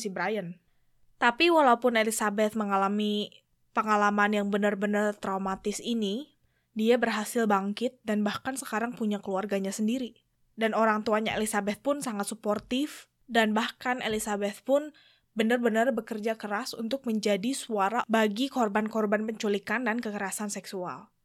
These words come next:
Dia juga punya charity, dia nulis buku, dan punya film dokumentari yang nyeritain pengalamannya.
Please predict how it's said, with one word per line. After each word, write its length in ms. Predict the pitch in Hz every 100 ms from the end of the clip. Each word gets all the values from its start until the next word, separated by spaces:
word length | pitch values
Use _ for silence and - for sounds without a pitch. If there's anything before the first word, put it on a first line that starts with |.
| _ _ -
Dia 160 | 233
juga 280 | 240 233 226
punya 280 | 226 214 208
charity, 720 | 208 202 233 247 285 294 254
dia 160 | 214 196
nulis 240 | 196 196
buku, 440 | 214 247 262 262
dan 200 | 226 202
punya 480 | 185 220 220 247 - -
film 320 | - 226 240 233
dokumentari 760 | 214 214 202 208 190 208 285 - - - - -
yang 240 | 226 277
nyeritain 400 | 269 220 208 240
pengalamannya. 800 | 247 208 190 185 185 180 180 156